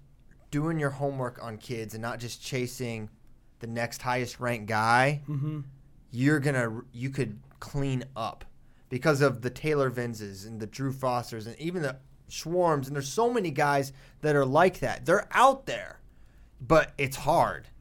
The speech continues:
Speaker 1: You can't just scroll through Intermat and Flow Wrestling rankings and,
Speaker 2: Why
Speaker 1: and
Speaker 2: would
Speaker 1: fi-
Speaker 2: Flow Wrestling be second in that situation?
Speaker 1: <laughs> You know,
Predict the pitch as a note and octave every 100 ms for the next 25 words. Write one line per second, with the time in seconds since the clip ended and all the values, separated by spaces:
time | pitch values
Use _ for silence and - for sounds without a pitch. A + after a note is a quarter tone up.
0 | - - C3 C3+ F3 E3 F3 E3 - -
1 | F3 E3 E3 E3 D#3+ D#3 D#3+ D3 D3 D3
2 | C#3 C3+ D3+ D3+ D3+ D3 D3 C3+ C#3 C#3+
3 | C#3 C#3 B2+ B2+ - - - - C3 C3
4 | G3 C3 B2+ - D3 D3 A#2+ C3+ C3+ G2+
5 | G2 - B2+ - G2+ G#2 G2+ - - -
6 | G2+ - A#3 E4 E3+ E3+ D#3+ D#3+ E3